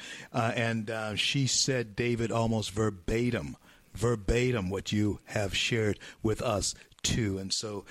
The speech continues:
there's the, out of the mouths of these witnesses that God has sent across the show today, folks, understand that we are in a spiritual warfare here. There is no question about it. David, tell everybody how to get in touch with you and how to bring you to a place near them if they're so inclined.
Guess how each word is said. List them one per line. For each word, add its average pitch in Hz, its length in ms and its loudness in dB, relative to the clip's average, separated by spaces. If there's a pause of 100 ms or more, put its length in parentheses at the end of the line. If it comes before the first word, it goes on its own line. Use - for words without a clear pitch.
(180)
there's 113 380 0
the, 113 140 -4 (140)
out 113 100 4
of 104 60 2
the 98 60 2
mouths 107 400 0
of 98 80 0
these 107 180 2
witnesses 107 440 -2
that 95 160 -2
God 107 240 2
has 90 120 -2
sent 107 160 0
across 101 300 -2
the - 80 -10
show 107 400 -2 (180)
today, 117 380 -2
folks, 104 380 0
understand 107 840 0
that - 240 -6 (260)
we 117 200 2
are 123 60 0
in 123 60 -4
a 113 60 -6
spiritual 113 600 2
warfare 110 560 2
here. 90 200 0 (220)
There 110 140 2
is 98 100 -2
no 104 100 2
question 98 360 0
about 101 160 0
it. 98 60 -4
David, 151 220 -2
tell 196 160 2
everybody 131 380 4 (160)
how 165 200 0
to 117 100 -2
get 127 320 0
in 117 200 0
touch - 360 0
with 107 200 0
you 160 480 4 (220)
and 120 180 0
how 139 140 2
to 120 80 2
bring 131 320 6
you 139 160 4
to 127 200 2
a 107 40 0
place 131 400 4
near 123 260 4
them 131 440 2
if - 100 -4
they're 127 160 2
so 135 300 0
inclined. - 640 -4